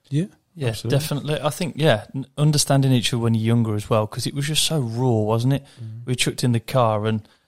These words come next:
Speaker 2: just to give people a little bit of context as well, 'cause sometimes I think we can talk about, like, pro football. It's like, I mean, it, at Burton, it was a case of jumping in together in the same car to save, you know, save fuel costs. I mean, my first contract at Burton was, like,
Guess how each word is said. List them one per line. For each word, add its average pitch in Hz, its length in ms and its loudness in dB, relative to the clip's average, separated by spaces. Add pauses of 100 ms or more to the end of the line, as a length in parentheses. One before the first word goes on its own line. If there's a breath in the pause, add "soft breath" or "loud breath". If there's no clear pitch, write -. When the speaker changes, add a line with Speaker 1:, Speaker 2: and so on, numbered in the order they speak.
(260 soft breath)
Speaker 2:
just - 180 -4
to 143 80 -6
give 120 240 -4
people 117 280 -4
a 113 40 -2
little 110 120 -4
bit 107 120 -8
of 110 80 -12
context - 480 -4
as 110 80 -8
well, 107 120 -2
'cause 113 200 -8
sometimes 110 420 -4
I - 60 -16
think 110 100 -10
we 113 80 -8
can 110 100 -6
talk - 220 -10
about, 110 160 -8
like, 123 140 -12
pro 113 200 -6
football. 110 440 -12
It's - 180 -10
like, 113 180 -8
I 120 40 -4
mean, 113 180 -2 (640 soft breath)
it, - 300 -12
at 127 180 -8
Burton, 120 380 2
it 107 60 -4
was 110 120 -6
a 113 60 -6
case 113 340 -2
of - 280 -12 (560)
jumping 120 320 -2
in 113 100 0
together 110 300 -4
in 107 60 -6
the 107 60 -6
same 107 240 -4
car 104 260 -4
to - 60 -8
save, 110 520 -6
you 117 120 -12
know, 104 180 -10 (160)
save 113 360 -4 (200)
fuel 120 280 -4
costs. 143 300 -4
I 127 40 0
mean, 120 200 2 (340 loud breath)
my 120 140 -2
first 113 240 -4
contract 113 400 -8
at 104 100 -16
Burton 113 300 -4
was, 110 100 -12
like, 107 140 -6